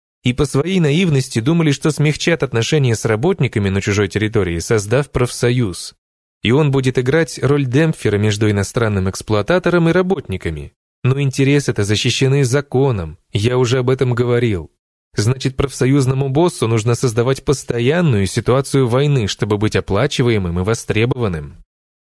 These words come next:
Первое, во что втыкались собственники, повышение зарплаты. Ее родимую, как известно, хочется поднимать бесконечно.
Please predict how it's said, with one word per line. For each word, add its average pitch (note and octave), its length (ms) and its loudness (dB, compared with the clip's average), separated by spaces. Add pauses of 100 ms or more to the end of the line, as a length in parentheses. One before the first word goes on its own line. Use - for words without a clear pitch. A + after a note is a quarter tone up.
(140)
Первое, C#3 360 2
во G2 120 0
что - 180 -2
втыкались G2+ 480 -2
собственники, C#3 640 -2
повышение A#2+ 680 0
зарплаты. F#2 640 -4 (580)
Ее C#3 360 2
родимую, E3+ 400 2
как D3 220 -2
известно, C3+ 460 0
хочется - 420 -4
поднимать B2 460 -2
бесконечно. A2 760 -4